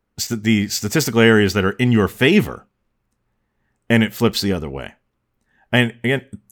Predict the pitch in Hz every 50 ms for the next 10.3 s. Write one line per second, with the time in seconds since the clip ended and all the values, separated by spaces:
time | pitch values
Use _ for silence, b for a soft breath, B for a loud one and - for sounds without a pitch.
0 | - - _ _ _ _ _ - 104 147 - - 104 123 _ - 117 _ _ _
1 | _ _ _ _ _ _ _ _ - - _ _ - 143 151 170 180 180 170 -
2 | - 120 117 104 - - - 156 151 147 156 151 143 120 - - 110 101 101 110
3 | 127 123 92 78 67 64 - - 123 131 127 123 123 117 110 101 95 92 85 -
4 | _ _ _ _ _ _ _ _ _ _ _ _ _ - 107 104 107 117 113 -
5 | - - 147 147 151 139 131 123 - 104 104 117 113 87 69 60 - - _ _
6 | _ _ _ _ _ _ _ _ _ _ _ _ _ _ _ _ _ _ _ _
7 | _ _ _ _ _ _ _ _ _ _ _ _ _ - 120 143 156 160 135 151
8 | 135 120 127 123 104 113 107 117 123 123 113 101 95 _ - - - - - 147
9 | 151 156 160 151 - - 127 113 101 - - - 135 139 147 - - - - -
10 | 147 151 147 127 95 73